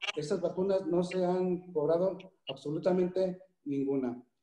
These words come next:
Y se han realizado ciento treinta y siete atenciones a, a felinos.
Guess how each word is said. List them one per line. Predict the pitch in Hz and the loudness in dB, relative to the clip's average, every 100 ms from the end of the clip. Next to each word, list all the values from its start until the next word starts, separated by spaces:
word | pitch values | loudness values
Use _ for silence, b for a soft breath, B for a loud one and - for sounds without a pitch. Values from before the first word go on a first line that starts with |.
| _ - | _ -8
Y | 160 | -4
se | 151 | 0
han | 175 208 190 | 4 4 4
realizado | 202 202 185 190 208 202 | 4 4 4 4 4 2
ciento | 185 175 190 | 0 0 0
treinta | 180 170 160 | 0 0 0
y | |
siete | 156 175 190 185 | 0 0 0 0
atenciones | 151 156 156 160 175 175 175 - - - | 0 2 2 2 4 4 2 -8 -18 -8
a, | 139 139 139 | -2 0 0
a | 135 139 139 135 131 | -2 -2 0 0 -2
felinos. | 160 170 202 151 | 2 6 6 4